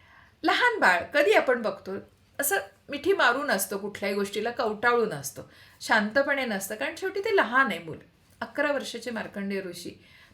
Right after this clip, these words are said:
तपश्चर्या कशी करायची वडिलांनी सांगितलेलं नव्हतं. त्यांना वाटलं, त्यांनी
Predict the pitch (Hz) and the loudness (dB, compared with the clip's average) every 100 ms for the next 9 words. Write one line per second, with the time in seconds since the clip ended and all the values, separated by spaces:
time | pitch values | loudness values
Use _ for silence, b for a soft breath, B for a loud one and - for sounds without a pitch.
0 | - - 359 392 370 370 311 - 320 302 | -4 -2 -2 -2 0 0 -2 -2 -2 0
1 | 247 240 - 285 - 220 202 214 285 359 | -2 -4 -6 -8 -4 -2 0 -2 -2 -6
2 | 392 392 370 262 185 160 - - _ b | -6 -4 -2 -2 -4 -10 -14 -18 _ b
3 | b b b b _ 220 214 294 349 330 | b b b b _ -2 4 6 8 6
4 | 311 330 302 | 4 -2 -4